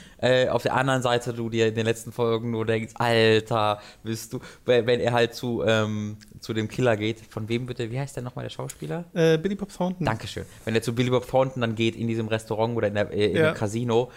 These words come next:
Speaker 1: da willst du ihm ja wirklich einfach ins Gesicht schlagen, weil
Speaker 2: Ja.
Speaker 1: das einfach nur, "Ich beweise jetzt, dass ich ein Mann bin." Und er hat dann zw-, irgendwie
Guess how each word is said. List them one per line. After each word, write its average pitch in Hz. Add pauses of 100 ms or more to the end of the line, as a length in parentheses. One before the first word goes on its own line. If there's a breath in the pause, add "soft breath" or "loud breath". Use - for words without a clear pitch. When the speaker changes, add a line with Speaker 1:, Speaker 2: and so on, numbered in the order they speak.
(180 loud breath)
Speaker 1:
da 113
willst 127
du 127
ihm 123
ja 120
wirklich 123
einfach 123
ins 120
Gesicht 123
schlagen, 107
weil 107
Speaker 2:
Ja. 104
Speaker 1:
das -
einfach 120
nur, 120 (200 loud breath)
"Ich -
beweise 117
jetzt, 117
dass 110
ich 113
ein 110
Mann 123
bin." 113 (220 loud breath)
Und 117
er 120
hat 123
dann 123
zw-, -
irgendwie 117